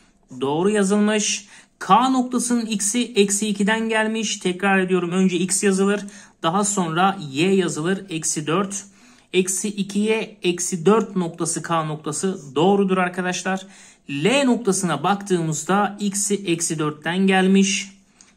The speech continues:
Y'si ise üçten gelmiş. Eksi dörde üç noktası olması gerekirken burada bize eksi üçe le-, eksi üçe dört noktası demiş. Yani yanlış belirtmiş.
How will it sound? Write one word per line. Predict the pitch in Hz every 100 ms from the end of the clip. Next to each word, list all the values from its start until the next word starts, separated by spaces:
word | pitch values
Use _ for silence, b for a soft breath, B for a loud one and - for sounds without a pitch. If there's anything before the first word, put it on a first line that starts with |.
| _
Y'si | 131 120 131 139 - 220
ise | 190 - 208 202 - -
üçten | 170 165 - 208 214 175
gelmiş. | 143 135 160 196 - - -
Eksi | 180 - 202
dörde | 190 190 196
üç | 196 202 -
noktası | 160 147 147 135 147
olması | 151 151 -
gerekirken | 143 139 131 139 127 160 202 233 - B B B B B
burada | 170 143
bize | 151 175
eksi | 165 160 180
üçe | 170 - 165
le-, | 160 160
eksi | - 170 -
üçe | 170 156 196
dört | 165 180 175
noktası | 147 147 -
demiş. | 143 190 202
Yani | 151 156 190
yanlış | 160 165 170 196 202 - -
belirtmiş. | 147 139 131 190 214 -